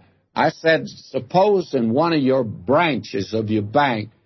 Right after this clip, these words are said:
you had a manager there that absconded with all of the funds, and that he disappeared, went down to South America someplace.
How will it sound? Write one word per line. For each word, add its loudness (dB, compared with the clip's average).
you 2
had 2
a -2
manager 0
there 2
that 0
absconded -2
with 0
all 2
of -4
the -4
funds, -2
and 0
that 0
he -2
disappeared, 0
went -2
down 0
to -6
South -2
America 0
someplace. -2